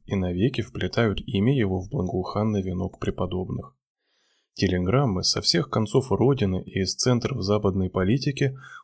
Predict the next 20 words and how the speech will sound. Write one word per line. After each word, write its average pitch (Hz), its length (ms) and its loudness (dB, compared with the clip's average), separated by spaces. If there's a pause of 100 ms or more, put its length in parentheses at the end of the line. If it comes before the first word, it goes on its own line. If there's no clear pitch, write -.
усердно 123 580 4
подобранные 98 800 0
по 98 100 -4
графам 107 520 0
топографической 107 920 2
росписи 127 540 4
в - 80 -12
последней 127 500 2
книжке 131 460 2
«Русского 104 420 0
вестника», 113 640 0 (400)
должны 107 580 4 (180)
как 151 200 -2
бы 131 160 6
воочию 101 600 2
напоминать 95 640 0
падким 139 440 2
на 98 100 0
забвение 95 640 0
россиянам, 113 800 0